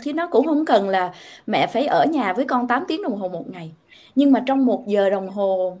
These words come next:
mẹ ngồi mẹ ăn tối với con, hoặc là mẹ ngồi mẹ nói chuyện với con á, đầu óc mẹ có đang nghĩ về công việc ở công ty hay không?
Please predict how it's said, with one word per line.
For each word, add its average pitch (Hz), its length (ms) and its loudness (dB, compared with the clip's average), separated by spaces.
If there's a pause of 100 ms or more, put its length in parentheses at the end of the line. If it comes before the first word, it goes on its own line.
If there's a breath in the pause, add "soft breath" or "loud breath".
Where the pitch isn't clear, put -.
mẹ 190 220 -6
ngồi 196 260 -4
mẹ 185 80 -6
ăn 240 240 -8
tối 247 320 -2
với 320 180 -10
con, 240 300 -8
hoặc 202 220 -10
là 185 100 -12
mẹ 175 180 -10
ngồi 180 200 -14
mẹ 170 140 -12
nói 208 200 -10
chuyện 214 200 -10
với 240 160 -8
con 240 280 -10
á, 294 120 -8 (320 loud breath)
đầu 185 240 0
óc - 240 -4
mẹ 233 280 -2
có 262 80 -4
đang 233 280 -6
nghĩ 247 320 -4
về 208 120 0
công 226 200 -6
việc 226 220 -4
ở - 100 -8
công 233 240 -12
ty 240 200 -2
hay 240 100 0
không? 254 260 2